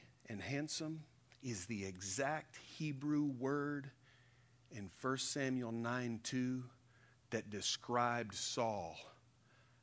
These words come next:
as impressive or handsome. Exact same word. What in the world is going on? Try to answer that question in just a second. What's the rest of the story?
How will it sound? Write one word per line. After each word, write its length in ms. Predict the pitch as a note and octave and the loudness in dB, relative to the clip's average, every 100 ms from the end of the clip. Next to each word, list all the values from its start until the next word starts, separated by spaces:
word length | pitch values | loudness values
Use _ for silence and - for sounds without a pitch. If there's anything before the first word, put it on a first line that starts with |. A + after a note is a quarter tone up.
| - | -4
as 260 | G2 G2 | -2 0
impressive 800 | G2 F#2 - - G2+ - E2+ D#2 - - - - - | -2 -4 -4 0 0 0 -4 -10 -18 -20 -20 -18 -10
or 100 | E2 | -8
handsome. 540 | - F2 D#2 - - - - - - - - - - - - - - - - - - | -8 -10 -8 -8 -8 -18 -20 -20 -20 -20 -20 -20 -20 -20 -20 -20 -20 -20 -20 -20 -10
Exact 720 | G#2 G2+ G#2 A2 A#2 - - | -6 -2 0 0 -2 -6 -14
same 580 | - - F#2 G2 F2 E2+ - - | -6 -6 -4 -6 -6 -10 -16 -18
word. 400 | - - - - - - - - - - - - - - - G#2 | -10 -8 -8 -10 -14 -20 -20 -20 -20 -20 -20 -20 -20 -20 -16 -8
What 240 | A2 B2+ C#3+ - | -6 -6 -8 -10
in 140 | G2 | -10
the 100 | F#2 E2+ | -10 -8
world 440 | G2+ F2+ D#2 D#2 - - - - | -6 -8 -10 -16 -20 -20 -20 -12
is 120 | F2 | -8
going 320 | - F2 E2 | -6 -6 -8
on? 180 | E2 - - - - - - - - - - - - - - - - - - - | -10 -14 -18 -20 -20 -20 -20 -20 -20 -20 -20 -20 -20 -20 -20 -20 -20 -20 -20 -12
Try 180 | - A2+ | 2 4
to 60 | F#2 | 4
answer 300 | G#2+ F#2+ G2+ | 2 0 0
that 180 | F#2 F2+ | 0 -2
question 380 | G2+ F2+ G2+ | -2 -2 -2
in 80 | F#2+ | -4
just 240 | E2+ F#2+ - | -2 -2 0
a 60 | |
second. 400 | - F#2 E2+ F#2+ | 0 0 -2 -4
What's 160 | G2+ G2+ | -2 0
the 100 | G#2 | 0
rest 240 | G2 F#2+ | 2 0
of 80 | G#2 | 0
the 60 | - | 0
story? 360 | - E2+ F2 | -2 -4 -8